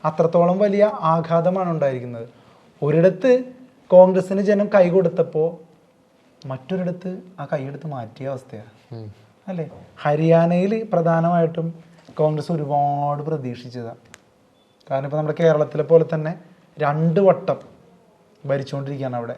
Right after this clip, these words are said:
Speaker 1: ഒരു
Speaker 2: ഉം.
Speaker 1: സർക്കാർ.
Speaker 2: ഉം.
Speaker 1: ഇവിടെ സി പി എം, അവിടെ ബി ജെ പി എന്നൊരു വ്യത്യാസമേ ഉള്ളൂ.
Speaker 2: ഉം.
Speaker 1: പക്ഷേ ആ രണ്ടാം വട്ടവും ഭരിച്ചതോടെ ജനങ്ങൾ മടുത്തു, പൊറുതിമുട്ടി എന്നുള്ളൊരു അവസ്ഥയിലായിരുന്നു എന്നായിരുന്നു ഒരു പിക്ചർ.
Speaker 2: ഉം.
Speaker 1: പക്ഷേ മൂന്നാം വട്ടവും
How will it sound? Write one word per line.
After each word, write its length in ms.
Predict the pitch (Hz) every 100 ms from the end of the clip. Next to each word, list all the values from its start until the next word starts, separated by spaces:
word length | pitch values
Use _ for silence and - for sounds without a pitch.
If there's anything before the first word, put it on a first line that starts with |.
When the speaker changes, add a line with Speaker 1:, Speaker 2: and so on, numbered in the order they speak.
| -
Speaker 1:
ഒരു 100 | 131
Speaker 2:
ഉം. 60 |
Speaker 1:
സർക്കാർ. 460 | 113 127 - 120 117 - _
Speaker 2:
ഉം. 280 | 117 107 98 _ _ _ _ -
Speaker 1:
ഇവിടെ 360 | 123 139 185 - -
സി 140 | 185 180
പി 140 | 185
എം, 340 | 175 185 214
അവിടെ 160 | 165 170
ബി 180 | 165 170
ജെ 160 | 147
പി 260 | 156 165 160 156
എന്നൊരു 260 | 147 147
വ്യത്യാസമേ 500 | 147 147 139 135 131
ഉള്ളൂ. 180 | 127 107
Speaker 2:
ഉം. 120 | 101 - _ _ _ _ _ _ _ _
Speaker 1:
പക്ഷേ 280 | 135 - 170
ആ 140 | 165
രണ്ടാം 480 | 170 180 160 160 170
വട്ടവും 440 | 196 - 190 190 196 - _ _ _
ഭരിച്ചതോടെ 640 | 170 165 165 165 165 160 156
ജനങ്ങൾ 640 | 147 156 143 147 151 165
മടുത്തു, 680 | 170 151 139 135 151 - 190
പൊറുതിമുട്ടി 960 | 165 156 139 143 139 180 180 185 190 190
എന്നുള്ളൊരു 400 | 165 165 165 165
അവസ്ഥയിലായിരുന്നു 920 | 160 151 - 156 160 170 156 151 156
എന്നായിരുന്നു 640 | 160 156 165 175 165 170
ഒരു 60 | 180
പിക്ചർ. 500 | 180 196 - 208 143 -
Speaker 2:
ഉം. 220 | 123 107 101 _ _ _ _ 175
Speaker 1:
പക്ഷേ 200 | - 151
മൂന്നാം 380 | 151 139 135
വട്ടവും 420 | 156 160 160 165